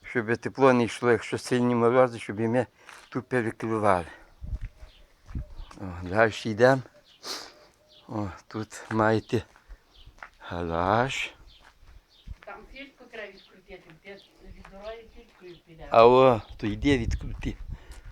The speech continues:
Speaker 1: О, тут оріх наш такий великий, він має дуже великі,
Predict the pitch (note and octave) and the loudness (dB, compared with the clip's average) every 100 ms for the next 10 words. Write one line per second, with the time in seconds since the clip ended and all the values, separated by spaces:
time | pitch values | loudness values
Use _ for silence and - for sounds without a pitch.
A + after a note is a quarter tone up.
0 | - - G2 F#2+ A#2+ A2 - - _ _ | -20 -10 -10 -6 -4 -6 -6 -20 _ _
1 | _ - - - G2 A#2 B2+ - A#2 B2 | _ -20 -14 0 2 4 4 2 2 4
2 | A#2+ - - A#2 G#2 A#2 E3 E3 D3+ - | 2 -6 -2 2 6 6 8 6 4 -2
3 | B2 A2+ - - - - - _ A#2 A#2 | -2 -2 -4 -20 -20 -20 -20 _ 2 4
4 | G#2+ B2 G#2+ G2+ G#2+ G#2+ - - | 4 0 -2 -2 -2 -2 -4 -10